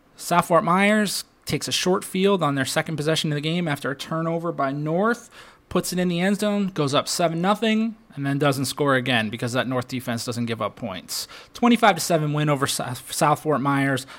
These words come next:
Another impressive handling of a very good Lee County school. Not the best, but North has really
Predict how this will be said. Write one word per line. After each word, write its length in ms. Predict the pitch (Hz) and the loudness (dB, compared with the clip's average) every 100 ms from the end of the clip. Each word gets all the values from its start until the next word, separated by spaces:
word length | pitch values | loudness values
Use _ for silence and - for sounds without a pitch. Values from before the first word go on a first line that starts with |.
| - | -8
Another 460 | 160 170 175 175 175 165 | 2 4 8 6 4 -2
impressive 720 | 143 - 160 156 - 151 131 | -8 2 4 6 4 0 0
handling 720 | - 156 151 147 143 135 135 - - - | -6 -2 0 0 2 0 -2 -8 -16 -4
of 240 | 143 147 - - | -2 -2 -8 -4
a 100 | 233 | 2
very 320 | 196 240 247 | 8 8 8
good 280 | 147 156 156 | 4 4 4
Lee 200 | 147 156 | 4 0
County 280 | - 147 143 | 2 0 0
school. 380 | - 143 151 165 | -2 0 0 2
Not 240 | 151 147 | 0 0
the 60 | 127 | 0
best, 480 | 139 143 180 - | 2 4 2 0
but 260 | 156 147 123 - - - | 4 4 2 -6 -12 0
North 300 | 156 226 220 | 2 4 4
has 160 | 190 | 2
really 480 | 151 180 214 196 160 | 6 8 8 6 2